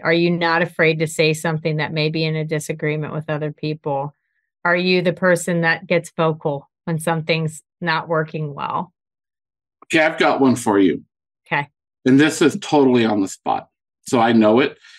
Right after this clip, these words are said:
Speaker 2: And you can say, "I cannot believe you're gonna ask me the question." <laughs> Do you ever hire just from your gut?
Speaker 1: Oh, sure. Sure.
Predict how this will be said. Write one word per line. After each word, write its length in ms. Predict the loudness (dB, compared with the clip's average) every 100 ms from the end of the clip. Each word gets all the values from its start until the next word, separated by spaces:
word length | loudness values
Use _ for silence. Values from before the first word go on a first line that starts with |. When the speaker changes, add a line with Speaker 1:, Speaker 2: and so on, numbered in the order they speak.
| _ _
Speaker 2:
And 160 | 2 6
you 100 | 6
can 180 | 4 -2
say, 280 | 0 0 0
"I 80 | -2
cannot 380 | 0 2 2 0
believe 300 | 2 2 2
you're 100 | 0
gonna 300 | 2 2 2
ask 400 | 0 -4 -8 -16 _ _ _ _ 2
me 120 | 2
the 100 | 0 _
question." 460 | -10 -10 -10 -12 -6
<laughs> 1400 | -6 -6 -14 -14 -10 -10 -12 -20 _ _ _ _ _ -4
Do 80 | 2
you 180 | 6 6
ever 260 | 4 0
hire 440 | 2 2 4 4 2
just 320 | -2 -4 -4
from 220 | 0 2
your 160 | 2 0
gut? 340 | -2 -2 -4 _ _ _ _ _ _ _ _ _ _ _ _ 2
Speaker 1:
Oh, 300 | 4 4 0
sure. 720 | -2 0 2 4 4 2 -2 _ _ _ _ _ _ _
Sure. 580 | -2 2 2 2 0